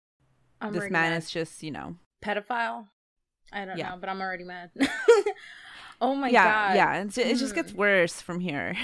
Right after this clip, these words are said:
Speaker 1: I wanna throw hands.
Speaker 2: Her parents tried to talk her out of this. They tried to forbid their relationship. They talked to police, to lawyers, but their hands were tied because Ruby would not press charges on him.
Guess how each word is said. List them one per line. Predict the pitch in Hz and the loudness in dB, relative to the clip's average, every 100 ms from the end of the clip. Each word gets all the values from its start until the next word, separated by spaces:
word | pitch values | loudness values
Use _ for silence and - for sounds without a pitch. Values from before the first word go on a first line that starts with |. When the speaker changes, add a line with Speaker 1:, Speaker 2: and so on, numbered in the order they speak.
| - - _ _ _ _ _ _ | -10 -16 _ _ _ _ _ _
Speaker 1:
I | 220 | -4
wanna | 233 | -4
throw | 226 202 | -4 -6
hands. | 196 202 214 - _ _ _ - | -8 -10 -12 -16 _ _ _ -8
Speaker 2:
Her | 240 285 | 0 0
parents | - 247 240 269 277 269 - | 2 6 6 6 2 -2 -2
tried | - 214 | 2 2
to | - | 0
talk | - 220 240 | -6 -6 2
her | 208 | 4
out | - 190 | 6 4
of | 202 | 2
this. | 196 202 202 | 2 2 0
They | - | -2
tried | 175 226 208 | -2 -2 0
to | 247 | -2
forbid | - 220 185 185 190 | 0 2 4 4 2
their | 190 | 0
relationship. | 180 175 170 190 190 208 185 - _ _ _ - | 2 2 2 -2 -2 0 0 0 _ _ _ -2
They | 208 | -2
talked | - 214 208 - - | 4 6 6 2 -12
to | - 240 226 | -4 -2 -2
police, | - 196 220 226 233 233 - | 0 0 0 0 0 -2 -4
to | 220 | -4
lawyers, | 185 180 202 208 208 214 214 | 0 2 2 4 4 2 2
but | - 196 | 0 2
their | 185 | 2
hands | 208 196 208 | 4 2 2
were | 277 285 | 0 -2
tied | - 180 175 185 185 | 4 6 6 4 -4
because | 190 190 175 | -4 -2 -2
Ruby | 190 185 180 185 185 185 | -2 -2 -4 -2 -4 -4
would | - 185 | -2 -2
not | 180 160 - | 0 0 0
press | 190 170 - | -2 -2 -4
charges | - 185 180 170 | 2 2 0 -2
on | 156 | -4
him. | 160 - 151 | -4 -6 -8